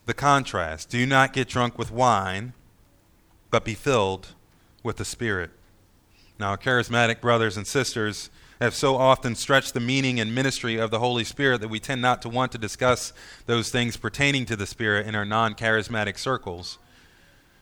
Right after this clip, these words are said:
But as we pointed out throughout the letter of Ephesians, the Holy Spirit has a significant ministry in the life of believers. He is instrumental in our redemption.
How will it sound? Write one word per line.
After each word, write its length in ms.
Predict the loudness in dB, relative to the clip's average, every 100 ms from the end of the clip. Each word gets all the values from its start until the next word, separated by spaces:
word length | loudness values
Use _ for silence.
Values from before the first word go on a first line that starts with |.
| _
But 100 | 6
as 160 | 8 8
we 140 | 4
pointed 360 | 2 2 4 10
out 200 | 10 10
throughout 220 | 8 6
the 100 | 6
letter 180 | 4 4
of 80 | 4
Ephesians, 560 | 2 0 0 0 -2
the 120 | 0 2
Holy 200 | 2 0
Spirit 360 | 0 2 4
has 180 | 4 2
a 60 | 0
significant 600 | -2 0 0 0 -2 0
ministry 380 | 0 0 -2
in 60 | -2
the 80 | 2
life 260 | 4 2
of 120 | -2 -4
believers. 600 | -2 -2 -2 -6 -8 -16 -20 -14 2
He 120 | 4
is 100 | 6
instrumental 720 | 4 0 0 4 4 4 2
in 80 | 4
our 160 | 4 4
redemption. 680 | 4 4 4 0 -10 -12